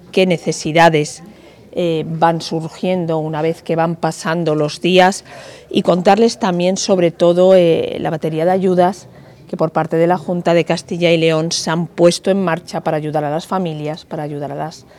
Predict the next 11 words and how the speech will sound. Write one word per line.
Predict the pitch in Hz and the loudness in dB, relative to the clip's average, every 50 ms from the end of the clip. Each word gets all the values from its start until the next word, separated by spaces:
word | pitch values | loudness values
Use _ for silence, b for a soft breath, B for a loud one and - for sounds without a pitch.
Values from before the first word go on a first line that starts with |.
| B B B B B B B - - | B B B B B B B -12 -8
eh, | - 165 156 151 - - | -6 -6 -6 -6 -6 -4
negocios, | 175 185 180 170 160 160 - - 180 156 156 175 - | -2 -2 0 0 -2 -4 -6 -8 -6 -6 -6 -6 -8
para | - 151 | -8 -8
ayudar | 160 156 160 160 151 | -4 -2 0 0 0
a | 147 | 0
las | 151 156 - - | -2 -2 -2 -2
empresas | 196 196 185 - 165 160 - - 170 175 - - | -2 -2 0 0 0 0 0 0 -2 -4 -4 -6
y | - 233 | -8 -4
para | 226 240 226 196 | -2 0 2 2
ayudar | 180 - 156 156 156 151 160 165 | 0 0 -2 -4 -4 -4 -4 -4
también | - - 185 180 165 151 147 147 151 | -2 -2 -2 -2 -2 -6 -8 -10 -12